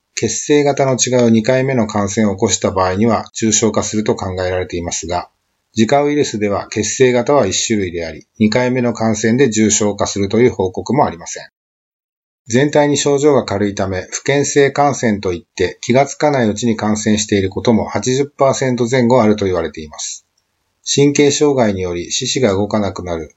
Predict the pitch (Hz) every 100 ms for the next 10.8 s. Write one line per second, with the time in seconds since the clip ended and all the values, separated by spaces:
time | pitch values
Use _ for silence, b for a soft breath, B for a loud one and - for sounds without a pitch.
0 | - 107 120 127 123 120 120 - 120 107
1 | 117 98 87 80 76 - _ _ _ _
2 | - 110 131 139 127 147 139 131 120 120
3 | 110 143 120 104 87 87 98 95 - -
4 | 98 98 92 90 - 80 73 - - -
5 | 127 127 147 127 113 131 123 - 113 107
6 | 127 107 95 85 - 82 76 78 76 -
7 | - - _ _ _ _ _ _ _ _
8 | _ - - 123 151 160 110 87 - 107
9 | 127 131 123 127 123 117 - 123 120 113
10 | - 113 107 110 107 101 87 76